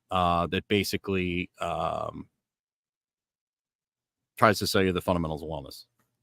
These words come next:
complete transparency, which we'd love to have you in the course. Like, if you wanna work with us and we can help guide you and help provide accountability for you, we'd love to do that. But Doctor Stillman and I both just wanna help as many people as possible become strong, independent, and healthy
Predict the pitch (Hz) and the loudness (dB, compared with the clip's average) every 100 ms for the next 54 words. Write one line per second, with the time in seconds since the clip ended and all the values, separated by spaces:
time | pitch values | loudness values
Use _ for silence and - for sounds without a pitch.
0 | _ 90 82 98 95 _ _ _ - 85 | _ -10 -4 -2 -2 _ _ _ -2 -2
1 | - 87 76 - - _ _ _ _ _ | -2 -4 -4 -10 -20 _ _ _ _ _
2 | 107 - 110 123 151 120 113 113 101 90 | -2 4 8 12 12 12 6 6 4 2
3 | 85 90 76 - 80 - 120 127 139 120 | 0 -2 -4 -4 -4 -4 2 6 8 8
4 | 110 113 113 110 107 104 92 92 98 92 | 6 6 4 2 2 2 -4 -6 -6 -4
5 | 98 - 90 95 92 95 90 85 92 90 | -4 -2 0 0 0 -2 -2 -4 -6 -6
6 | _ 98 92 90 - 95 90 95 101 - | _ -2 0 0 -2 -2 0 0 0 2
7 | 107 101 95 87 87 98 101 87 80 85 | 4 4 2 -4 -8 0 2 2 -4 -10
8 | 80 73 - 95 117 131 135 - 117 104 | -10 -10 -12 -2 4 4 4 0 2 4
9 | 95 92 80 - 113 95 - _ _ - | 4 2 -2 2 4 4 0 _ _ -6
10 | 104 - 110 104 90 101 95 - _ _ | -6 -2 0 0 2 2 2 -2 _ _
11 | _ _ _ _ _ 101 87 135 151 131 | _ _ _ _ _ -8 2 8 8 8
12 | 131 110 104 - 101 98 104 92 98 95 | 2 2 0 6 6 6 4 0 0 -2
13 | 90 - 107 104 104 104 101 95 98 92 | -4 0 4 6 4 2 -2 -2 -2 -4
14 | - 87 92 90 95 92 | -4 -4 -2 -2 -2 -4